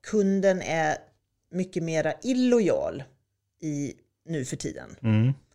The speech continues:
Speaker 1: Och det skulle jag väl också vilja kommentera på, för att,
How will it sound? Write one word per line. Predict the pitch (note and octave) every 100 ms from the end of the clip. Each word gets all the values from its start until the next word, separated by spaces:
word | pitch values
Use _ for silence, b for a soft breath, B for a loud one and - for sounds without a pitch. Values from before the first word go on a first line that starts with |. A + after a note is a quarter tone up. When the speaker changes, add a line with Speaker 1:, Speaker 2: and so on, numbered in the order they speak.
| _
Speaker 1:
Och | - F#3
det | A#3 B3+ B3
skulle | - - A#3
jag | A3+
väl | A3 A3
också | G#3+ - -
vilja | A#3+ B3 F#3 E3 E3 E3+ E3+ E3 - _ _ _ _ _ _
kommentera | - G3+ F#3 F#3 F#3 G3+ E3+ F3 G3+ A3 A3 F#3 - -
på, | - D#3 D3
för | D3+ F3+
att, | F3+ -